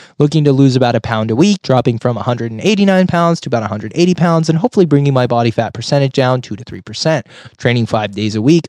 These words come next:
upper, lower, chest, back, lower, arms, shoulders, doing cardio twice a day with thirty-minute dog walks. I'm going to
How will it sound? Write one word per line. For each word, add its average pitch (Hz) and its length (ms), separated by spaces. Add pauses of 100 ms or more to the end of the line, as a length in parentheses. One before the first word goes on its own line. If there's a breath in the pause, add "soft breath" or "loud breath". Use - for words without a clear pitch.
upper, 127 360
lower, 127 260
chest, - 400
back, 151 260 (140)
lower, 123 340 (120)
arms, 110 280
shoulders, 208 560 (380 soft breath)
doing 240 180
cardio 160 420
twice 123 420
a 120 80
day 135 360 (160)
with 117 140
thirty-minute 117 500
dog 104 240
walks. - 480 (400 soft breath)
I'm 123 100
going 131 200
to 120 140